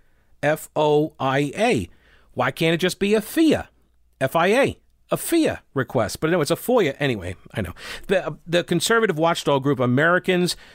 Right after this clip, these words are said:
for Public Trust did the foia, and then they gave the info to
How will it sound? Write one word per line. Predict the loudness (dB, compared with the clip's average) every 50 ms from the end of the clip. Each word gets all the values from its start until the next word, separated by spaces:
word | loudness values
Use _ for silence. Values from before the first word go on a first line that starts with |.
| -20 -18
for | -12 -8 -4 0 0 2 0 0
Public | -2 -2 0 0 2 2 0 -2 -4
Trust | -10 -2 0 0 0 0 -2 -6 -6 -8 -10 -20 -20 _ _ _ _ _ -14 -10 -4
did | 0 0 0 2
the | 0 -2
foia, | 0 2 2 2 4 4 4 2 0 0 -4 -10 -20 -20 -20 -18 -10
and | -4 -2 0
then | 0 2 2
they | 0 0
gave | 0 0 0 2 2 2 2 0 -2 -4
the | -2 0 2 2 2 2 2 0 0
info | 0 2 2 2 0 0 0 2 2 2 0
to | -2 -4 -2 0 2 4 4 4 2 2 0